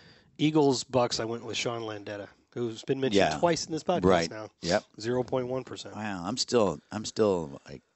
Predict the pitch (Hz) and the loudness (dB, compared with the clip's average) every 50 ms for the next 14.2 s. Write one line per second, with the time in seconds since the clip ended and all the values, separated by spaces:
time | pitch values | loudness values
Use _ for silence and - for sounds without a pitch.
0 | _ _ - 82 85 85 87 - - 90 87 85 76 73 - - 69 67 65 95 | _ _ -4 -2 0 0 -2 -2 -2 -2 -2 -2 -2 -4 -8 -8 -8 -6 -4 -2
1 | 143 143 143 143 131 127 147 143 135 143 151 151 147 131 - 139 135 - - 120 | -2 0 0 0 2 2 2 4 4 4 4 4 2 2 2 0 0 0 -2 -2
2 | 113 120 120 120 120 117 110 104 98 117 113 - - 123 113 113 104 101 95 107 | 0 0 0 0 0 -2 -4 -6 -6 -8 -6 -6 -4 -6 -6 -6 -8 -8 -6 -4
3 | 123 113 117 117 - - - 127 113 113 110 101 95 95 95 95 95 98 101 104 | -2 -2 -2 -2 -2 -4 -4 -4 -4 -4 -2 0 2 2 2 2 2 0 0 -2
4 | 110 110 113 117 120 - - _ - 95 92 92 90 87 78 - - - - - | -4 -6 -6 -6 -8 -10 -14 _ -8 -4 -2 -2 -2 -2 -6 -8 -14 -20 -20 -20
5 | _ _ _ - - 110 104 104 98 101 87 _ _ _ _ _ _ _ _ _ | _ _ _ -10 -8 -6 -6 -8 -10 -14 -18 _ _ _ _ _ _ _ _ _
6 | _ - 117 104 - - 107 101 98 - - - - 107 104 104 107 107 110 107 | _ -16 -16 -12 -8 -8 -8 -8 -8 -12 -12 -14 -14 -14 -14 -12 -12 -10 -10 -10
7 | 107 107 101 - 123 113 107 107 107 101 - 123 110 - 120 117 113 117 113 113 | -10 -10 -12 -12 -12 -14 -14 -14 -16 -14 -14 -16 -14 -14 -14 -12 -12 -12 -12 -12
8 | 113 110 - - - - - - - - _ - - 214 233 196 175 170 165 - | -12 -12 -14 -16 -20 -20 -20 -20 -20 -18 _ 2 4 6 8 8 8 6 6 4
9 | - 160 180 220 202 185 160 175 185 202 - - - - - _ - 147 160 160 | 4 6 6 8 6 6 6 6 4 4 0 -4 -20 -20 -14 _ 0 2 4 6
10 | 147 165 170 165 156 156 151 156 170 - - 139 139 135 135 131 131 139 143 139 | 6 6 6 6 6 6 6 6 6 4 0 -2 -2 0 0 0 0 0 0 2
11 | 151 143 135 143 139 139 139 139 139 127 - 135 120 120 123 123 120 120 120 120 | 2 4 4 4 4 6 6 4 4 2 2 0 2 2 2 2 2 0 0 0
12 | 117 113 120 123 123 120 - - - - 131 123 - - 139 135 135 127 - 135 | 0 2 4 4 4 4 2 2 2 2 2 2 2 0 -2 0 0 0 0 0
13 | 123 - - - 131 135 123 120 113 107 - - 127 135 147 - - - 135 135 | 0 0 0 0 2 2 2 2 -2 -8 -6 -6 -6 -6 -6 -6 -2 0 0 2
14 | - 117 107 107 | 4 2 2 2